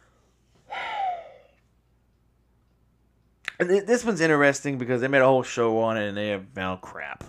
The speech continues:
"We found a dime. We found a dollar." Yeah,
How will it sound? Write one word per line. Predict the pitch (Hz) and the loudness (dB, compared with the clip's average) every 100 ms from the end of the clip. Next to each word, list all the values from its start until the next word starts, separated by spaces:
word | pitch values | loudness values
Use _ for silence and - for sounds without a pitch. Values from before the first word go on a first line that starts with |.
| - _ _ _ _ _ _ | -20 _ _ _ _ _ _
"We | 202 226 | 2 2
found | 233 226 | 4 4
a | 226 | 4
dime. | 160 196 220 208 175 160 | 6 8 8 6 4 2
We | 190 | 0
found | 196 202 208 | 0 0 0
a | |
dollar." | 185 202 202 196 156 117 _ _ _ - | 2 2 4 4 0 -2 _ _ _ -8
Yeah, | 107 107 | 2 2